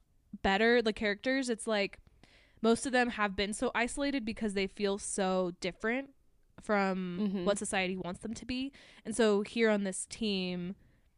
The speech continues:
Speaker 1: they're able to finally have that camaraderie of, like, people who don't really question who they are. And they fit in, even though they aren't, like, changing to fit a mold, but they fit in here with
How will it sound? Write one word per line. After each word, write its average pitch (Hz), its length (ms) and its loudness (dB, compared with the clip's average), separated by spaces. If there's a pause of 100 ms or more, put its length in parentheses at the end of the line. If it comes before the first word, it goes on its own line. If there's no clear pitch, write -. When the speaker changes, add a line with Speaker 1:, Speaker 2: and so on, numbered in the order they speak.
Speaker 1:
they're 208 180 2
able 185 360 -2
to 175 640 -2 (340)
finally 185 340 -2
have 170 320 -6
that 170 180 -6
camaraderie 180 880 -4
of, 175 320 -6
like, 151 340 -6 (280)
people 190 300 -4
who 196 100 0
don't 180 220 -4
really 180 380 -4 (120)
question 175 380 -6
who 180 120 -4
they 165 180 -6
are. 165 400 -4 (340)
And 202 340 0
they 190 440 0
fit 277 140 6
in, 254 180 4
even 226 240 6
though 220 160 6
they 208 280 4
aren't, 208 240 0
like, 190 240 -2 (180)
changing 202 400 0
to 185 100 -6
fit 190 160 -4
a 180 60 -2
mold, 190 680 4 (760)
but 196 160 0
they 190 120 -2
fit 196 200 0
in 185 300 -2
here 190 540 -4
with 196 160 -2